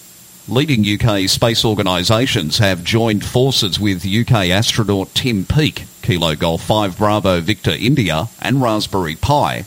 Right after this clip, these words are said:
to offer students a chance to devise and code their own apps or experiment to run in space.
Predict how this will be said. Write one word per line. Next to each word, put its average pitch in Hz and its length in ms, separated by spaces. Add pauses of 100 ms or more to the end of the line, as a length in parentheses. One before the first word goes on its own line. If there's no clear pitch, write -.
(140)
to 139 200
offer 135 180
students 110 560
a 104 40
chance 95 360
to 110 100
devise 95 460
and 87 120
code 107 260
their 82 220
own 80 180
apps 107 340
or 90 180
experiment 101 600
to 143 100
run 95 200
in 73 120
space. - 640